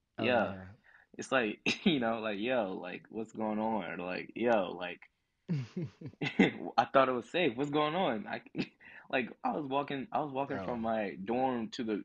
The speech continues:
Speaker 2: like, the gym to go shoot hoops one day, and I got a T alert. That was a T alert about the police officer thing. 'Cause it
Speaker 1: Oh,
Speaker 2: was happening,
Speaker 1: really?
Speaker 2: like,
Speaker 1: Oh.
Speaker 2: it was, like, really, it was, like, on the seventeen hundred block of Montgomery, and I was like,
Speaker 1: Right,
Speaker 2: "Yo."
Speaker 1: yeah.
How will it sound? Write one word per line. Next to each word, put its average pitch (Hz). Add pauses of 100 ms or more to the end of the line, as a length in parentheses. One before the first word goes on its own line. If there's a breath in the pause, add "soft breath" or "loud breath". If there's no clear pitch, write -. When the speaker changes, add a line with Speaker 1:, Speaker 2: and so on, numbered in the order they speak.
(120)
Speaker 2:
like, 107
the 101
gym 120
to 104
go 107
shoot 113
hoops 143
one 110
day, 95 (520)
and 104
I 117
got 113
a -
T -
alert. 104 (240)
That 113
was 123
a 127
T 190
alert 135
about 127
the 127
police 190
officer 104
thing. 92 (360)
'Cause 117
it 131
Speaker 1:
Oh, -
Speaker 2:
was 123
happening, 135
Speaker 1:
really? 107
Speaker 2:
like, -
Speaker 1:
Oh. 135 (880)
Speaker 2:
it -
was, 156
like, 113
really, 131 (140)
it -
was, 139
like, 139
on 123
the 104
seventeen 123
hundred 120
block 113
of 110
Montgomery, 110
and 95
I 127
was 143
like, 104
Speaker 1:
Right, 117
Speaker 2:
"Yo." 151
Speaker 1:
yeah. 104